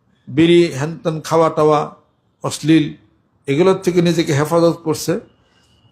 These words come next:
এই বায়াত করে, আত্মশুদ্ধি করে, পীর মাশায়েখ বুজুর্গানে দিন, তাদের দরবার, তাদের মসজিদ,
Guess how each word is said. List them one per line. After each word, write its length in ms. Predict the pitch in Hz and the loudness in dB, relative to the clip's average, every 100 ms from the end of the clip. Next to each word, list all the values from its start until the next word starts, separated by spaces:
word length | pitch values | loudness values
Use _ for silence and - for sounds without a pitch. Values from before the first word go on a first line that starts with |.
| - | 2
এই 240 | 170 233 | 4 4
বায়াত 440 | 196 208 208 208 - | 2 0 2 0 -2
করে, 200 | 214 220 | 0 0
আত্মশুদ্ধি 960 | 185 185 185 - 254 - 262 294 - 202 | 0 -4 -4 -6 -4 -4 -4 -4 -4 -4
করে, 460 | 160 151 127 110 - _ _ _ _ _ - | 0 0 0 -4 -12 _ _ _ _ _ -2
পীর 220 | 233 226 | 2 4
মাশায়েখ 340 | 220 175 226 202 | 2 2 0 0
বুজুর্গানে 580 | 156 180 196 226 226 | -2 0 0 2 2
দিন, 260 | 214 226 240 | 2 0 -2
তাদের 360 | 180 175 190 151 | -2 2 0 2
দরবার, 320 | 185 185 214 | -2 0 -4
তাদের 320 | - 175 180 | -2 -2 -2
মসজিদ, 440 | 170 170 151 202 | -2 -4 -4 -12